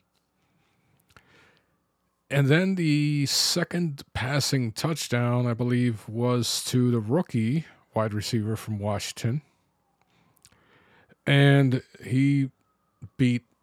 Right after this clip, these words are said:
a guy that I, <laughs> when I saw his number, I was like, "Who the hell is number thirty-eight?" I believe it's,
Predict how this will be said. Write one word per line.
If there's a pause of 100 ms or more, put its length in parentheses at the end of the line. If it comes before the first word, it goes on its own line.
(380)
a
guy
that
I, (120)
<laughs>
when
I
saw
his
number,
I
was
like,
"Who
the
hell
is
number
thirty-eight?"
I
believe
it's,